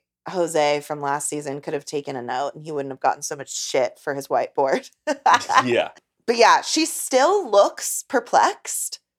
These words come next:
Speaker 1: by the idea of him not working full time, 'cause he says something around that and she just looks confused.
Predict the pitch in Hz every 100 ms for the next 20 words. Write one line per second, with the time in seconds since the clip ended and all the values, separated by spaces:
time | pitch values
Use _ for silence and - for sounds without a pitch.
0 | _ _ _ _ _ 214 220 214 226 214
1 | 208 196 185 196 214 - 190 208 196 190
2 | 196 190 185 196 196 202 196 190 170 185
3 | 254 349 _ _ _ _ _ _ - 233
4 | 226 220 190 175 185 - 202 196 202 196
5 | 196 - _ _ 196 175 160 170 175 185
6 | 202 - _ _ _ 180 175 190 190 196
7 | 233 226 - 196 175 170 160 185 214 -
8 | -